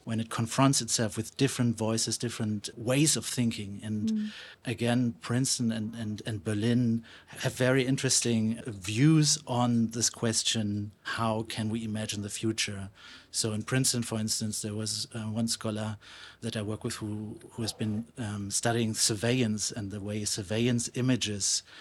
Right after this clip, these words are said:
Speaker 1: influence our ways of imagining futures, uh, which was very fascinating. Yeah, but I, I,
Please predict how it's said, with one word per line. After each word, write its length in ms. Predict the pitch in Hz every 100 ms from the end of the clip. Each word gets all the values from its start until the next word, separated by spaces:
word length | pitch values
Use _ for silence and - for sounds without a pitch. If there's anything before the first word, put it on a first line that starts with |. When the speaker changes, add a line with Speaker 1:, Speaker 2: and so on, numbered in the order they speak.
| - -
Speaker 1:
influence 540 | 139 147 139 117 107 -
our 400 | 113 113 110 113 - -
ways 340 | 101 110 107
of 100 | 101
imagining 680 | 104 101 101 104 101 101 120 - -
futures, 720 | - 117 117 101 98 - - - - - - -
uh, 180 | 107 101
which 260 | 104 -
was 220 | 107 98 -
very 440 | 110 104 117 117 110
fascinating. 880 | 113 - 104 101 104 - 95 95 - - - - - _ _
Yeah, 220 | 101 120
but 300 | 104 131 127 -
I, 120 | 139 139
I, 180 | 131